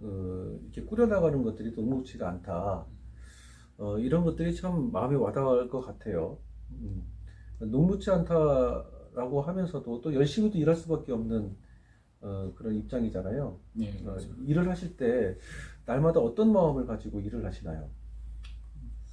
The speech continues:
Speaker 2: 사실 뭐, 이렇게 마음을 갖고 일을 하다, 한다라고 표현하기보다는,
Speaker 1: 음.
Speaker 2: 어, 우리나라 남자,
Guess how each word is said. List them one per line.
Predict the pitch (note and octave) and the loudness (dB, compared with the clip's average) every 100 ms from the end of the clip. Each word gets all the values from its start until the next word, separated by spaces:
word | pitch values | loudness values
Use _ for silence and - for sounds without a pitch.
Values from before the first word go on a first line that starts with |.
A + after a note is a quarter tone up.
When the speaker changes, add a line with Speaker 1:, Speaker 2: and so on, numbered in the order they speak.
| - - - - - - - | -14 -12 -12 -12 -12 -14 -14
Speaker 2:
사실 | - C#3 D3 - - F3+ | -12 -10 -10 -10 -10 -6
뭐, | E3 A#2+ A#2 A2+ - | -6 -6 -10 -14 -12
이렇게 | G#2+ | -6
마음을 | G2+ A2+ C#3+ F#3+ G3+ | 2 4 4 2 -2
갖고 | E3+ - C3 | -4 -4 -2
일을 | A#2+ A#2+ A#2+ | 0 0 0
하다, | A#2+ A2+ A2 G#2 G#2+ - - - | -2 -4 -4 -4 -8 -12 -20 -20
한다라고 | - C3+ C3 C3 B2+ B2+ A#2 G#2 G#2+ | -10 -8 -6 -8 -6 -4 -4 -6 -10
표현하기보다는, | - C#3 B2+ A#2 A2+ B2 - F#2+ G2+ A#2 F#2+ | -14 -12 -8 -8 -8 -10 -12 -10 -6 -6 -4
Speaker 1:
음. | A2 G#2 C3 - _ | -6 -6 -10 -14 _
Speaker 2:
어, | - - - A#2 - - _ _ _ - _ _ _ _ _ _ _ | -20 -20 -20 -20 -20 -20 _ _ _ -20 _ _ _ _ _ _ _
우리나라 | C3+ D3+ D3+ D3 C#3+ C#3+ C#3 | -4 -2 0 2 4 2 2
남자, | A2+ A2+ A2+ A2+ A2 A2+ G2 | 2 4 4 2 0 -6 -8